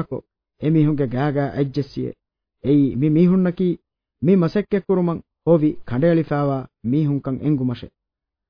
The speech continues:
މައިރަސް ކަލާނގެ ބަސްފުޅު ފެތުރެމުން ދިޔޭ އެތަން އެތަށް ބަޔަކު މައިރަސް ކَލާނގެ ބަސްފުޅުތައް އަހާ އެމަގުން އުޅެމުން ގެންދިޔޭ.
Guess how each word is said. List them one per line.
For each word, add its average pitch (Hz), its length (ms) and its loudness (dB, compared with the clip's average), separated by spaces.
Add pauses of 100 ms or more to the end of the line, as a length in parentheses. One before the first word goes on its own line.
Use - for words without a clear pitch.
(180)
މައިރަސް 156 340 0
ކަލާނގެ 165 320 2
ބަސްފުޅު 170 380 0
ފެތުރެމުން 196 500 2
ދިޔޭ 196 200 2 (560)
އެތަން 175 280 0
އެތަށް 156 280 -2
ބަޔަކު 147 320 -2 (380)
މައިރަސް 147 380 -2
ކَލާނގެ 139 320 0
ބަސްފުޅުތައް 135 580 -4
އަހާ 123 240 -4 (500)
އެމަގުން 160 400 2
އުޅެމުން 151 360 2
ގެންދިޔޭ. 165 400 0